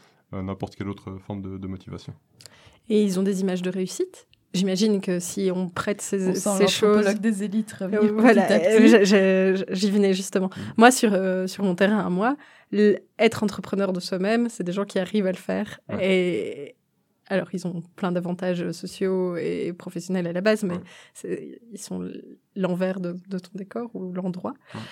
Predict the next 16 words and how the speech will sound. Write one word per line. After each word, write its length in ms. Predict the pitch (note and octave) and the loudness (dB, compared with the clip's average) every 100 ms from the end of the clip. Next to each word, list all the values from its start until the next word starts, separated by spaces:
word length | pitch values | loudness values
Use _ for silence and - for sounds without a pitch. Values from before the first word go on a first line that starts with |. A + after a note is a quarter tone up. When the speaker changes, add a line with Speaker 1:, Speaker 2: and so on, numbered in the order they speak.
| - - _ _ _ | -18 -20 _ _ _
Speaker 2:
Est-ce 220 | A3 A3 - | 2 2 6
que 240 | A#3+ A#3 | 10 10
la 140 | A3 G3+ | 10 6
microfinance, 760 | G3 - F#3+ G3 A3 D4 - | 2 -2 -4 -2 0 0 -2
pour 160 | - - | -8 -4
continuer 360 | G3 F#3+ G3+ | -4 -2 0
à 120 | G3+ F#3+ | 0 0
prôner 320 | - A3 G#3+ | 2 4 4
son 160 | G#3+ | 2
modèle 420 | F#3+ F#3+ G3+ A3 G#3 | 0 4 4 4 2
avec 320 | - F#3 F#3 | 0 -4 -2
des 160 | F#3 | 0
individus 440 | F#3 F#3 F#3+ F#3+ G3+ | 0 0 0 0 0
responsables, 920 | G#3 G3 G3+ G3 G3 G3+ G#3 G#3+ G3 | 0 -2 -2 -4 0 2 4 2 0
euh, 320 | F3+ F#3 F#3 | 0 0 0
moralement, 720 | F#3+ F#3+ G3+ F#3+ G3 G3 A3+ | 0 0 0 2 2 2 0